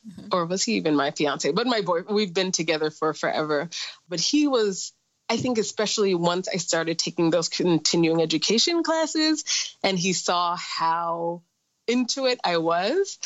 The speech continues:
Speaker 2: he was like, "What are you doing? <laughs> Like, why are you even, why is it even a question? You know,
Speaker 1: Yeah.
Speaker 2: like, you are just so passionate about this. Go for it," you know? Um,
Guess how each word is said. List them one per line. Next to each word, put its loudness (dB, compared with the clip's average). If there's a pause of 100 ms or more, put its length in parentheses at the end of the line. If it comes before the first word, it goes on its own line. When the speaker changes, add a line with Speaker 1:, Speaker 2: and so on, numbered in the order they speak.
(280)
Speaker 2:
he 0
was 2
like, 0
"What 2
are 2
you 2
doing? 2
<laughs> 0
Like, 0
why 0
are 2
you 0
even, 2 (180)
why 0
is -6
it -10 (100)
even -4
a -2
question? -4
You 4
know, 2
Speaker 1:
Yeah. 0
Speaker 2:
like, 0
you 0
are 0
just -4
so 0
passionate -2
about 0
this. -4 (300)
Go 0
for -2
it," -4
you 2
know? 0
Um, -2